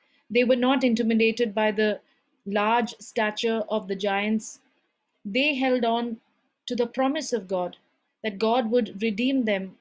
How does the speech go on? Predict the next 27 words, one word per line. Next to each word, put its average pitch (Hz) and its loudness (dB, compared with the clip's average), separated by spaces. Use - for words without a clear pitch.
would 208 -2
lead 233 0
them 240 2
out 226 -2
from 226 -2
slavery 214 -2
into 220 -2
the 208 -6
promised 220 -2
land 202 -2
flowing 220 2
with 202 -2
milk 214 0
and 196 -4
honey. 196 -6
And 226 4
they 247 8
held 269 4
on 254 2
to 214 -2
it 190 -2
and 208 -2
they 208 2
believed 220 0
it. 196 -4
They 240 2
believed 226 0